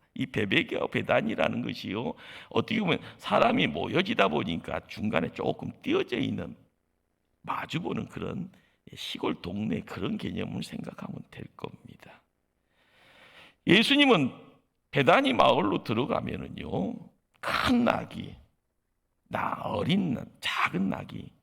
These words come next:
묶여 있을 텐데 끌고 오라 합니다.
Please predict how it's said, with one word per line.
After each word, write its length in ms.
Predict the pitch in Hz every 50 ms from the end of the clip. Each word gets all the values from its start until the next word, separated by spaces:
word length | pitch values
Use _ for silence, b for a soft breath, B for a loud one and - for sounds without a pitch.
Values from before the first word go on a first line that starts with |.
| _ _ _ _ _ _ _ _ _ _ -
묶여 340 | 101 92 87 - - 87
있을 380 | 107 - - - - 58 - -
텐데 440 | - - - - - - - - - -
끌고 360 | - 175 156 139 - - - -
오라 140 | - -
합니다. 720 | - - - - - - - - - - - - - -